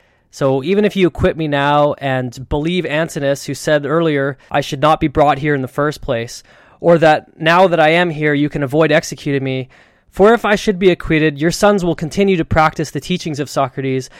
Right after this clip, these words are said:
and all will be thoroughly corrupted." If you said to me in this regard, 'Socrates, we do not believe Antinous now, we acquit you, but only under the condition that you spend no more time on this investigation and do not practice philosophy.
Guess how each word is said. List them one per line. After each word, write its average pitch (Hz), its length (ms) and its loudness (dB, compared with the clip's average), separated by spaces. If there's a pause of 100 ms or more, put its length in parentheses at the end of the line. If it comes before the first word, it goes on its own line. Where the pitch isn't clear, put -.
(160)
and 143 160 -2
all 180 280 6
will 147 160 -2
be 147 100 -2
thoroughly 147 460 -2
corrupted." 139 640 -4 (440)
If 151 120 -4
you 185 80 -2
said 247 220 0
to 214 60 -4
me 220 120 2
in 170 60 0
this 180 180 -2
regard, 170 320 0 (100)
'Socrates, 214 600 -4 (120)
we 220 100 -8
do 247 80 -4
not 247 220 0
believe 233 300 -2
Antinous 135 420 -4
now, 120 320 -6
we 196 140 -2
acquit 233 340 -2
you, 127 300 -10 (360)
but 170 140 -2
only 294 240 4
under 285 140 2
the 254 100 0
condition 220 400 -4
that 147 120 -2
you 151 80 -6
spend 170 280 -4
no 190 140 2
more 226 160 0
time 220 280 -2
on 175 60 -2
this 156 160 -6
investigation 139 760 -4
and 139 140 -10
do 151 80 -4
not 190 240 0
practice 190 360 -2
philosophy. 139 720 -6